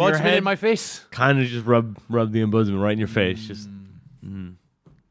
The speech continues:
Speaker 2: Smelling fish?
Speaker 1: Yeah, I smell fish. Paula, Paula, I smell fish. All right.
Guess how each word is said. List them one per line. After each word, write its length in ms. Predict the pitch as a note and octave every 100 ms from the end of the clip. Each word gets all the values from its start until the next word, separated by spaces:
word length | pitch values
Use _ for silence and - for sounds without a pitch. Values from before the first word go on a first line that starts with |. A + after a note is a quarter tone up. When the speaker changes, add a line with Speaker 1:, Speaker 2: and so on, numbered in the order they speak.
| -
Speaker 2:
Smelling 360 | - A2+ G#2+
fish? 320 | A2 B2+ - - _
Speaker 1:
Yeah, 300 | B2+ B2 A2 -
I 120 | B2
smell 260 | - F#3
fish. 420 | D#3 F3 D3+ - - _ _ _ _
Paula, 420 | D3+ D#3+ D#3+ D3 _
Paula, 260 | F#3 A3 F#3+
I 120 | F3+
smell 260 | - F#3+
fish. 480 | E3 - E3+ - - - _ _ _ _ _ _ _ _ - - - - - _ _ -
All 60 | D3
right. 180 | A#2+